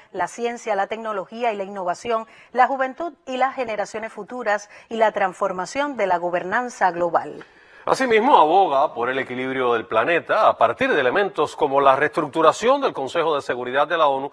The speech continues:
Speaker 2: o la necesidad de ampliar la financiación para el desarrollo.
Speaker 1: No obstante, siete de los países convocados a Nueva York se negaron a aceptar el Pacto del Futuro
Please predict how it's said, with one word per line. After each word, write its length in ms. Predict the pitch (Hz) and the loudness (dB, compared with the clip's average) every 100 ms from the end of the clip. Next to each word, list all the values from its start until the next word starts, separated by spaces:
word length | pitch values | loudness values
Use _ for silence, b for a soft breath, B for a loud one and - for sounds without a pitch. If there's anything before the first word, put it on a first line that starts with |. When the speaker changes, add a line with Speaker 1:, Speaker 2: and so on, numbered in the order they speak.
| b - | b -2
Speaker 2:
o 160 | 165 | 0
la 100 | 151 | 0
necesidad 480 | 151 - - 170 147 | -2 -8 -6 -2 0
de 100 | 127 | 0
ampliar 500 | 113 104 147 196 147 | -4 -6 0 0 0
la 160 | 87 87 | -6 -6
financiación 680 | 104 104 - 101 220 247 | -10 -10 -10 -10 -6 -6
para 360 | - 131 127 127 | 0 4 4 2
el 80 | 120 | -2
desarrollo. 560 | 123 120 98 85 80 76 B B B | -6 -6 -6 -10 -14 -18 B B B
Speaker 1:
No 220 | 262 311 | -4 -2
obstante, 800 | 320 - - 226 208 185 202 208 | -2 -6 -2 -2 -2 -4 -2 -2
siete 440 | - 233 254 220 | -2 2 2 2
de 100 | 202 | 2
los 120 | 190 190 | 0 2
países 440 | 220 202 214 240 | 2 2 0 -2
convocados 580 | 240 226 214 196 214 247 | 0 0 6 6 6 4
a 80 | 220 | 2
Nueva 240 | 214 220 | 4 4
York 240 | 202 202 | 4 0
se 180 | - 262 | 4 2
negaron 460 | 247 208 233 277 202 | 4 6 6 4 -6
a 20 | |
aceptar 400 | 185 190 - 202 | -8 -8 0 0
el 140 | 214 | 0
Pacto 400 | - 196 190 220 | 0 0 0 -4
del 100 | 202 | -4
Futuro 500 | 180 190 226 240 208 | -8 -12 -10 -4 -4